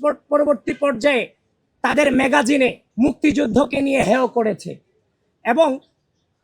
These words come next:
কারা বীরশ্রেষ্ঠ মতিউর রহমানকে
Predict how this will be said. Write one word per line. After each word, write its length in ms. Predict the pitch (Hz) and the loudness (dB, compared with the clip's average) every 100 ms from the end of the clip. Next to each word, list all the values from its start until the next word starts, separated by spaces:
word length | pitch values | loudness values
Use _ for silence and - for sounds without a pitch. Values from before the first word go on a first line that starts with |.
| _ _ _ _ _ - | _ _ _ _ _ -4
কারা 240 | 294 311 175 - _ - _ 165 | 2 2 0 -4 _ -20 _ -2
বীরশ্রেষ্ঠ 520 | 311 285 - 320 - 311 294 | 0 0 -2 -4 0 2 2
মতিউর 300 | - 311 294 302 | 2 2 4 4
রহমানকে 480 | 277 285 262 226 | 2 2 0 -4